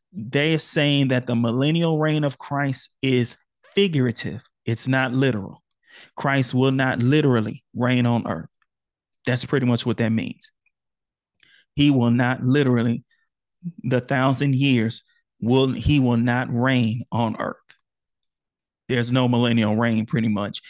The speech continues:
It's just figurative. That's what they believe. Okay? That's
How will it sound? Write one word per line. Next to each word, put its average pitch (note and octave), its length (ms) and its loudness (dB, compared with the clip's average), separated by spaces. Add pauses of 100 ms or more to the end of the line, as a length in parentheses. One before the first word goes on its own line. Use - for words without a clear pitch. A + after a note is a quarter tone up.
(180)
It's A#2 140 0
just - 240 -2
figurative. - 640 -4
That's A#2+ 240 -2
what A2+ 140 -2
they A2+ 160 0
believe. G#2+ 340 -4 (480)
Okay? B2+ 280 0 (280)
That's B2 220 -2